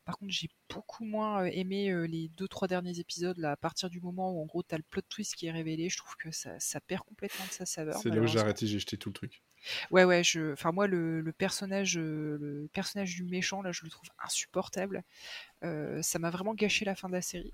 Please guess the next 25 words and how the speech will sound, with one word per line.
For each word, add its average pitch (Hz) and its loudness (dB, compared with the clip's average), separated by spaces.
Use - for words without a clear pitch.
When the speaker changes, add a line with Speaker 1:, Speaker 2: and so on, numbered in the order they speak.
Speaker 1:
Et 170 -2
c'est 175 -2
dommage 175 0
parce - 0
que 156 -2
j'avais 156 -2
adoré 196 0
les 196 -2
premiers 175 -8
épisodes. 160 -6
Bon. 139 -6
Speaker 2:
Mhm. 127 -2
Speaker 1:
Euh, 160 2
pareil, 208 6
Loki, 196 -4
j'en 180 -2
attendais 165 -2
rien 180 -2
du 208 -8
tout 220 -2
et, 165 2
euh, 160 2
j'ai 165 2
trouvé 170 -4
ça 160 -2